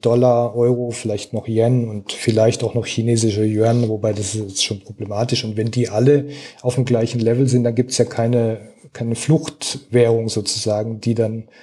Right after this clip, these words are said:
wo dann die Flucht dazu führen könnte, dass die anderen irgendwann zusammenbrechen. Also ich glaub eher, das ist eher das innere Problem, das Problem des Vertrauens, das irgendwann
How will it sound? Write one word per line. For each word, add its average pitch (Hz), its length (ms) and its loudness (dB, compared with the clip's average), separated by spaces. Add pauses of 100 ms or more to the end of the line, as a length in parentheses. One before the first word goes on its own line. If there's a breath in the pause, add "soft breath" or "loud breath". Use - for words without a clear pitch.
(220 soft breath)
wo 120 280 -4
dann 117 140 2
die 117 100 0
Flucht - 600 -2
dazu 123 240 2
führen 127 260 2
könnte, 113 300 -4
dass 113 220 0
die 120 100 4
anderen 117 300 0
irgendwann 113 500 -2
zusammenbrechen. 113 920 -2
Also 110 280 -8 (1120 loud breath)
ich - 200 -10
glaub 120 240 0
eher, 139 160 4
das 127 180 2
ist 120 120 -2
eher 135 220 4
das 120 460 -4
innere 147 360 4
Problem, 127 420 2
das 120 140 0
Problem 123 300 0
des 120 100 -2
Vertrauens, 120 720 -2
das - 260 -4
irgendwann 110 540 -2